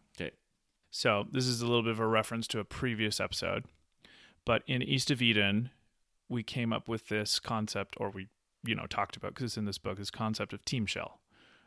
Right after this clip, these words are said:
Speaker 2: thou mayest. And what's beautiful about East of Eden and that idea is that it is your choice. And what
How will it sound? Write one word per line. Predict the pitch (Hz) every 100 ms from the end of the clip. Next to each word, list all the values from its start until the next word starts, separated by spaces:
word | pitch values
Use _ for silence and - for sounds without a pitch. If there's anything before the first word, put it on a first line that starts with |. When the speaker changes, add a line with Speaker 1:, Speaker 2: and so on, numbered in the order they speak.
| -
Speaker 2:
thou | 110
mayest. | 104 104 90 - - - _ -
And | 123 117 113 107 107 - _ _ _ _ _ _ _ _ _ -
what's | 139 127 117 - - _ -
beautiful | 143 143 - 139
about | 120 113
East | 110 -
of | 110
Eden | 107 104 98 -
and | 117
that | 107
idea | 98 101 135 135 113 113 _ _
is | 135 113
that | 107 104
it | - _ _ _ _
is | 131 123 113 107 - _ _ - - - _ _ _ - - - _ _ _ - - -
your | 143
choice. | - 139 117 - - - - - - - - _ _ - _ -
And | 135 123 117 113 113 - - _ _
what | - 120 123 123 113